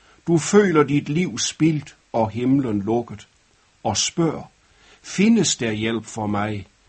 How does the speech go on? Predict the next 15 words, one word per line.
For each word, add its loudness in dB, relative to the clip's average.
Eller 4
skal 0
jeg 2
være 2
slave 2
under -2
synden -2
og 0
til -2
sidst -4
gå -2
fortabt?" -8
Der -2
findes 0
hjælp. -4